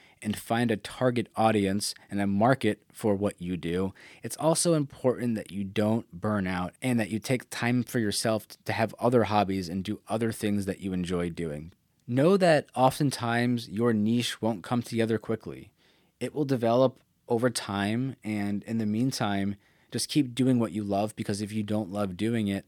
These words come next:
then what's the point anyway? Sometimes it takes years to develop a niche. Sometimes you might find your niche very quickly. It's different for everybody,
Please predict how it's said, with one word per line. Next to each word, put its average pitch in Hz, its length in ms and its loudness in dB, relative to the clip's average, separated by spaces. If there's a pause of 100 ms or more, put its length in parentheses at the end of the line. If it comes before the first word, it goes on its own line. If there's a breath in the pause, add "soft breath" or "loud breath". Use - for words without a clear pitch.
(120)
then 101 160 -4
what's 98 200 -6
the 95 120 -12
point 104 440 -8
anyway? - 520 -10 (600)
Sometimes 131 460 0
it 120 80 -6
takes 131 240 -2
years 113 320 0
to - 80 -14
develop 80 360 -6
a 80 40 -6
niche. - 400 -10 (680)
Sometimes 120 680 -4 (120)
you 117 140 -2
might 127 300 0
find 120 180 -2
your 127 100 2
niche 127 240 2
very 123 220 2
quickly. - 520 -8 (600)
It's 120 240 -4
different 135 380 0
for 107 160 0
everybody, 90 640 -2